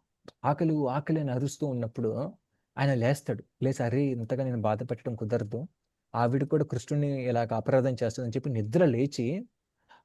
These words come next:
ఆ నిద్రలో నుంచి బయటకు వచ్చి ఏం చేస్తాడు ఆ బ్రాహ్మణుడు? బయటికెళ్తాడు. బయటికెళ్ళి ఆ నీళ్ళలో నడుచుకుంటూ, బురదలో నడుచుకుంటూ ఎవరన్నా ఇంటికెళ్తాడు. ఎవరన్నా ఇంటికెళ్తే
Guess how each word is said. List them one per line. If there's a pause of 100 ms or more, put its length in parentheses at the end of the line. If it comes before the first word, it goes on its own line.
ఆ
నిద్రలో
నుంచి
బయటకు
వచ్చి (680)
ఏం
చేస్తాడు
ఆ
బ్రాహ్మణుడు? (380)
బయటికెళ్తాడు. (160)
బయటికెళ్ళి
ఆ
నీళ్ళలో
నడుచుకుంటూ,
బురదలో
నడుచుకుంటూ
ఎవరన్నా (260)
ఇంటికెళ్తాడు. (960)
ఎవరన్నా
ఇంటికెళ్తే